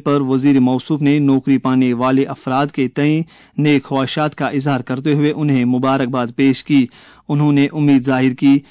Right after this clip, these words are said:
کہ نوکری پانے والے سبھی افراد اپنے اپنے شعبے میں محنت اور لگن کے ساتھ کام کر کے اپنے منصبی فرائض ایمانداری سے انجام دیں گے۔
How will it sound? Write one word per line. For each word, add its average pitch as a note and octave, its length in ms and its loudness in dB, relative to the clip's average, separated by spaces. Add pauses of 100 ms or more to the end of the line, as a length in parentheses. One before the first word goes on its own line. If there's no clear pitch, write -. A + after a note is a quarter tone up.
(160)
کہ D3 120 -2
نوکری C#3 380 2
پانے C3+ 340 2
والے C3+ 280 2
سبھی C#3 280 0
افراد C3+ 400 -2
اپنے C#3+ 280 -4
اپنے C#3+ 200 -2 (100)
شعبے C#3 280 0
میں C#3+ 200 0 (260)
محنت D#3 400 0
اور C#3 80 0
لگن C3+ 340 0
کے C3 140 -2
ساتھ C3 340 -4
کام B2 260 -4
کر C#3+ 180 -2
کے C#3+ 240 0
اپنے C#3 300 -2
منصبی C3+ 420 0
فرائض C3+ 440 0 (360)
ایمانداری C#3+ 600 2
سے D#3 220 -2 (100)
انجام C3 400 2
دیں C3 240 0
گے۔ B2+ 180 2